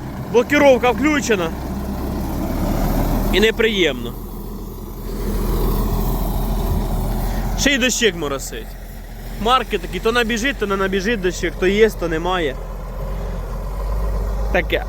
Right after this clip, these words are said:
І ще й оце по клину приходиться задки ганять. Набагато довше робиться, більше соляри палиться. Там ще воно важко, замучуюся із клинками.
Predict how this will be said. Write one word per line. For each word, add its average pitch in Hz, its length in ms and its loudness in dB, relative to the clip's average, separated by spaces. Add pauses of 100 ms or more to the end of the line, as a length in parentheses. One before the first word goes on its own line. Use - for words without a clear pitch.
(380)
І 233 100 2
ще 285 140 4
й 277 60 6
оце 240 240 4
по 226 120 0
клину 240 300 -2
приходиться 214 520 2
задки 202 380 2
ганять. 196 420 2 (680)
Набагато 196 460 4
довше 214 340 4
робиться, 226 380 4
більше 185 240 -4
соляри 180 360 0
палиться. 202 600 0 (840)
Там 453 180 6
ще 359 140 6
воно 240 200 4
важко, 165 420 0
замучуюся 151 720 -2 (1000)
із 156 160 -2
клинками. 151 540 2